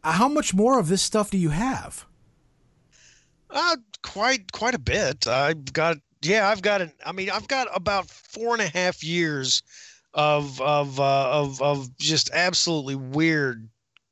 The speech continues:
Speaker 2: weird, crazy stories, uh, from, from around the country. Just weird stuff. Just, uh, a, a story, a guy had witnessed what he thought was a golem.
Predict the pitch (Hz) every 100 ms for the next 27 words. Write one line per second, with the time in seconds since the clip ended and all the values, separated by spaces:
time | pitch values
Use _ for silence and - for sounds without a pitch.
0 | _ _ - 160 170 165 143 165 156 147
1 | 135 - 151 143 131 127 - 123 135 131
2 | 127 147 135 127 165 135 135 131 117 139
3 | 139 - 95 - _ _ _ - - _
4 | _ _ - 165 147 139 165 151 - 117
5 | 101 87 - - _ _ 190 190 - 165
6 | 160 147 147 147 139 139 139 139 127 -
7 | - 175 180 156 143 151 160 147 135 135
8 | 139 151 151 135 143 139 151 139 135 147
9 | 135 139 123 123 120 131 147 156 180